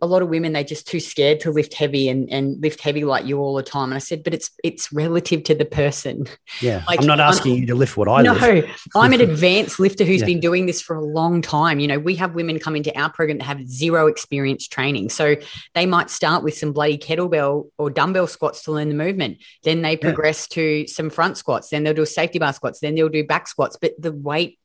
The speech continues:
Speaker 1: just goes up gradually.
Speaker 2: Mm.
Speaker 1: And we program so that they build that strength gradually over time. And the thing is, like, with strength training, if you do want to get stronger, it's always hard. Because, because
Speaker 2: Yeah,
Speaker 1: in
Speaker 2: no,
Speaker 1: order
Speaker 2: it
Speaker 1: for
Speaker 2: is.
Speaker 1: you to, in order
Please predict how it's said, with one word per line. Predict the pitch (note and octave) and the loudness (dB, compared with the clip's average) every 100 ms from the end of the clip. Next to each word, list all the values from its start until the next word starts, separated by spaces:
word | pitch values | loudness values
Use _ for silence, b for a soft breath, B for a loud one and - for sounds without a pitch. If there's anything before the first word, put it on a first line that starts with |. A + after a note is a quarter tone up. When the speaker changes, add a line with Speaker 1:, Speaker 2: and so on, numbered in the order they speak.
| _ | _
Speaker 1:
just | - - | -8 -6
goes | - D3+ D3+ | -2 -2 -2
up | - | -6
gradually. | B2+ B2+ D3 D3 - C2+ B2 B B B B B | -4 -4 -2 -2 -2 -4 -6 B B B B B
Speaker 2:
Mm. | E3 | 0
Speaker 1:
And | D#3+ | 0
we | D3+ | -2
program | D3+ - D#3+ E3+ E3 D3 | -2 2 2 4 2 -2
so | C#3 D3+ | -2 -2
that | C#3+ B2 | 0 -2
they | C#3 C#3 | -2 -4
build | B2+ - C#3+ D#3 D#3 D3+ | -6 -4 0 2 0 -4
that | C#3 - | -4 -8
strength | - C#3+ C3+ - - | -8 -4 -4 -4 -4
gradually | B2+ C3+ C#3 C3+ C3 | -2 -2 -2 -2 -2
over | B2+ A#2+ | -2 -4
time. | - D#3+ D#3 A#2+ | -4 0 0 0
And | - D#3+ | -2 -4
the | |
thing | D#3 F#3+ G3 | -2 -2 0
is, | E3 D#3+ | -2 -2
like, | D3+ D3+ - | -2 -4 -6
with | D3 | -6
strength | - D3+ D3+ | -2 -2 -2
training, | - D3 B2+ C3 | -4 -2 0 -2
if | D3+ F3+ | -2 -2
you | F3 | 0
do | F3+ | 2
want | F#3 F#3+ | 2 0
to | |
get | F3 - | 0 -4
stronger, | - E3 D3 | -2 0 0
it's | C3+ - | -2 -4
always | F#3 F#3+ F#3+ | -2 0 -2
hard. | - C#3+ A#2 A#2 _ _ _ _ _ _ _ | -2 -2 -4 -10 _ _ _ _ _ _ _
Because, | G3+ - - - - B B B | 2 4 4 0 -6 B B B
because | A#3 - - | 0 4 4
Speaker 2:
Yeah, | |
Speaker 1:
in | G#3 | 6
Speaker 2:
no, | G#3+ | 6
Speaker 1:
order | A#3 | 6
Speaker 2:
it | D3+ | 6
Speaker 1:
for | A#3+ | 4
Speaker 2:
is. | |
Speaker 1:
you | A#3+ A#3 | 4 4
to, | G#3+ | 2
in | A#3 | 4
order | A#3+ B3+ | 6 6